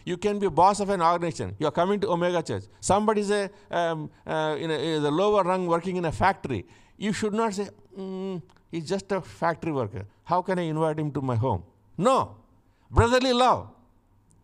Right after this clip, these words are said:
Brotherly love should transcend your social position, your income, your, uh, how many properties you own. It should not be the criteria for brotherly love. You must invite somebody home. And I usually say,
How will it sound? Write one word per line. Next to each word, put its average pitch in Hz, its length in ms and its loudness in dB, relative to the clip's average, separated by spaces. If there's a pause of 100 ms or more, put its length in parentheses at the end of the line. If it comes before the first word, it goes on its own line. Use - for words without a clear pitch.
(520)
Brotherly 226 360 4
love 202 360 4 (100)
should - 320 -2
transcend 220 920 2 (200)
your 180 160 2
social 208 400 0
position, 170 540 0 (160)
your 190 240 0
income, 190 540 -2 (240)
your, 147 640 0
uh, - 20 0
how 170 160 4
many 196 220 -2
properties 180 460 6
you 175 160 0
own. 160 180 2 (200)
It 240 120 -6
should 208 260 -2
not 214 280 0
be 240 80 -2
the 226 100 -2
criteria 214 400 -4
for 196 140 -4
brotherly 170 400 -2
love. 165 240 -4 (2000)
You 180 180 2
must 160 420 0
invite 165 320 -2
somebody 151 440 -2
home. 98 360 -4 (580)
And 135 200 -4
I 151 100 0
usually 196 500 -2
say, 151 380 -4